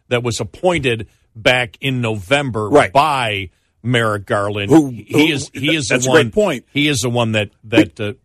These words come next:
Speaker 2: because
Speaker 1: initiated this search,
Speaker 2: and,
Speaker 1: apparently.
Speaker 2: and that's even what the Washington Post basically was saying, is that, you know, it, it, they implied through their story last week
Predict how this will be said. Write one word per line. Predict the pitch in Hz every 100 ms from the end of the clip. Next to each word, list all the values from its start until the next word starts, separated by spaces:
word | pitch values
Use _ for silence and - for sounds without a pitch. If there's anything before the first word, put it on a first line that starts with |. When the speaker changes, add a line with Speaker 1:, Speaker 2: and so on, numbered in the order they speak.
| _
Speaker 2:
because | - 131 123
Speaker 1:
initiated | 151 110 107
this | 104
search, | - 117 85 -
Speaker 2:
and, |
Speaker 1:
apparently. | 120 131 - 123
Speaker 2:
and | 127
that's | 143 - -
even | 151 147 139 127
what | 127 113
the | 117 107
Washington | 107 127 135 - 98
Post | - - 220 -
basically | 131 120 - 107 107
was | 95
saying, | - 147 113
is | 98
that, | 101 90 - _ _ _
you | 117
know, | 104 87 - - - - _
it, | 95 101 -
it, | 101 - _ _
they | - 104
implied | 95 90 147 147 110
through | 101
their | 87
story | - 180 196
last | 104 87 82
week | 90 87 -